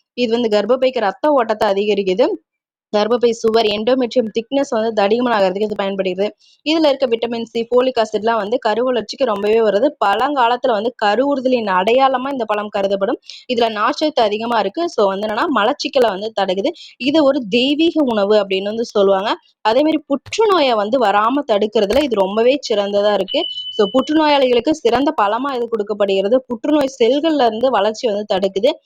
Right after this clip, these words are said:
So புற்றுநோய்க்கு, புற்றுநோய் இருக்கிற இடத்துக்கு வந்து ரத்த ஓட்டத்தை தடுக்கிறனால புற்றுநோயை அறவே குறைக்குது. அதனால கண்டிப்பா மாதுளை சாப்பிடுங்க. ஏன்னா இப்ப கர்ப்பப்பையில வந்து என்னன்னா இப்ப நிறைய பேருக்கு வந்து கர்ப்பப்பை வாய் புற்றுநோய் அதிகமா பரவிட்டு வருது. So கண்டிப்பா பெண்கள் வந்து மாதுளை சாப்பிடுங்க.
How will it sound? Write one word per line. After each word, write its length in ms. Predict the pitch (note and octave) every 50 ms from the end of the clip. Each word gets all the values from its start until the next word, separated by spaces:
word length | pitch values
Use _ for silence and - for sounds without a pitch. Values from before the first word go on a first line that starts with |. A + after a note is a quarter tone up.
| _ _ _ -
So 120 | - A3+ G#3+ G3+
புற்றுநோய்க்கு, 640 | - C4+ B3+ D#4 E4 D#4+ C#4+ C4 - C4+ - C4+ B3 G#3+
புற்றுநோய் 560 | G#3+ A#3+ A#3+ C4 D4+ D#4 D#4+ D#4 C#4+ C#4+ B3+ A#3+
இருக்கிற 280 | A3+ A3+ - C4 A#3 G#3+ G3 F#3+ F3+
இடத்துக்கு 440 | F3+ G3 G#3+ C4 - D#4 - A#3 A#3
வந்து 160 | C4 C#4+ A3+
ரத்த 240 | G3+ - - C#4 D4
ஓட்டத்தை 260 | C4 A#3 - G3+ F#3+ -
தடுக்கிறனால 640 | G3 F#3+ G#3 B3 - C4+ B3 G#3+ G3 F3+ G3 C4+ F#4
புற்றுநோயை 520 | - - B3 - - C4+ C#4 A#3+ A3 C4 D4
அறவே 320 | A#3+ G3 F#3 G3 G3 G#3+ G#3+
குறைக்குது. 420 | - - F#3+ G#3+ F#3+ - F#3+ F#3 - - _ _ _ _ _ -
அதனால 280 | G3+ A3 A#3+ A#3 G#3+ A#3
கண்டிப்பா 420 | A#3 A#3 G#3 G#3 G#3+ B3 A#3+ C#4 D4+ D4+
மாதுளை 360 | B3 G#3 G#3 A3 A#3 A#3 A3+
சாப்பிடுங்க. 380 | A#3 - G#3 G3 G3 G#3 G#3+ A3+
ஏன்னா 80 | B3 A#3+
இப்ப 120 | A3 G#3 G3 F#3 F#3 F#3
கர்ப்பப்பையில 540 | F#3+ F#3+ G3 B3 B3+ C4 C4 B3+ B3 A#3+
வந்து 200 | A#3 A3+ A3 A#3
என்னன்னா 180 | A#3 A#3 A3+ A#3
இப்ப 100 | A3+ A3+ G#3+
நிறைய 280 | F#3+ F#3 G3 G#3 A#3 B3+ B3
பேருக்கு 280 | A#3+ A3+ A3 A3 A3 A3+
வந்து 140 | A#3 G#3+
கர்ப்பப்பை 300 | G#3 G#3 G#3+ A#3 A3+ A#3 A#3
வாய் 200 | A3+ A3 G#3 -
புற்றுநோய் 400 | - G3 - A#3 A#3+ A#3 A3 G3
அதிகமா 240 | F#3+ G3 G3+ A3+ A3+
பரவிட்டு 420 | A3+ G#3 F#3+ G3 G3+ G#3+ G3 G3 F#3+
வருது. 200 | F3+ F#3 G#3+ D4+ - _ _ _ _ _ -
So 100 | - - G3+
கண்டிப்பா 360 | G3+ G#3 G#3+ A#3 A#3 A#3+ C4 B3+ B3+
பெண்கள் 360 | A3 G3+ G#3+ A#3 B3 B3 A#3 G#3+
வந்து 140 | A3+ A#3+ A#3+
மாதுளை 360 | A3 G3 G3+ G#3+ A3+ A3 G#3+ G#3
சாப்பிடுங்க. 440 | - - G3 G3 G3+ G3 G3 G3+